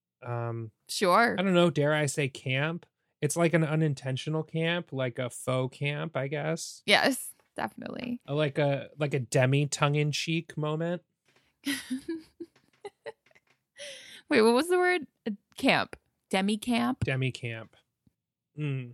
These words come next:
Speaker 2: <laughs>
Speaker 1: Third position
Speaker 2: That's
Speaker 1: camp.
Speaker 2: fun.
Speaker 1: Yeah.
Speaker 2: Mm-hmm.
Speaker 1: So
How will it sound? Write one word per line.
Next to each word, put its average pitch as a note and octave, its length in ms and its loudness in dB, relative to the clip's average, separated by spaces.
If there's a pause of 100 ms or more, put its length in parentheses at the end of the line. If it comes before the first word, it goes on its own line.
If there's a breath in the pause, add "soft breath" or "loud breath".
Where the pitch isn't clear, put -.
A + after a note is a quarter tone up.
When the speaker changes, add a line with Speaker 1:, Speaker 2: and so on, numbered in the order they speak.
Speaker 2:
<laughs> - 1500 -2
Speaker 1:
Third C#3+ 300 4
position C3+ 440 4
Speaker 2:
That's A2+ 120 -6
Speaker 1:
camp. B2 280 -4
Speaker 2:
fun. - 260 -8 (320)
Speaker 1:
Yeah. C3 380 -4 (580 soft breath)
Speaker 2:
Mm-hmm. G#3+ 460 6 (300)
Speaker 1:
So F#3+ 440 0